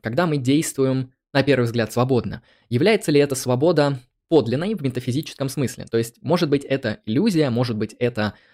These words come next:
эм, что-то, что скорее похоже на обман нашего собственного разума, либо это что-то реальное, и это соответствует устройству действительности.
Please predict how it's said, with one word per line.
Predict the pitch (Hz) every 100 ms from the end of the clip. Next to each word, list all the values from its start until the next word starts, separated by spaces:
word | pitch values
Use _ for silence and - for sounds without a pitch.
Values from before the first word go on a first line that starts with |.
| _
эм, | - 95 98 -
что-то, | - 156 156 123 120 _ _
что | - 120
скорее | - 120 135
похоже | 123 113 - 131 113 110 104 _
на | 117 120
обман | 131 131 151 180 120 98 _
нашего | 117 117 120
собственного | 113 139 - 110 110
разума, | 110 101 127 190 226 _ _ _ _ _ _ _ _
либо | 135 190 190
это | 185
что-то | - 160 151
реальное, | 143 131 113 143 185 196 _ _
и | 143 165
это | - 143 147 139
соответствует | 135 123 143 151 147 135
устройству | 127 135 131 131
действительности. | 131 135 131 - 92 - -